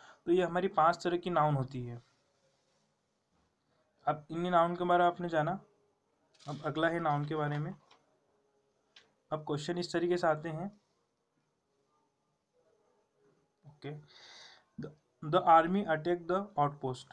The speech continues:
इस तरीके से क्वेश्चन आता है। अब underline the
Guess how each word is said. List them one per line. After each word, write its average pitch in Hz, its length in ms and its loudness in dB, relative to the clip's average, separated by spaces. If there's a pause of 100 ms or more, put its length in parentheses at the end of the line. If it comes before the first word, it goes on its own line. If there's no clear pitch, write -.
(580)
इस 175 180 -6
तरीके 175 240 0
से 190 140 -4
क्वेश्चन 147 320 -4
आता 127 280 -2
है। 127 200 -10
अब 147 180 -10 (380)
underline 180 540 2
the 190 100 0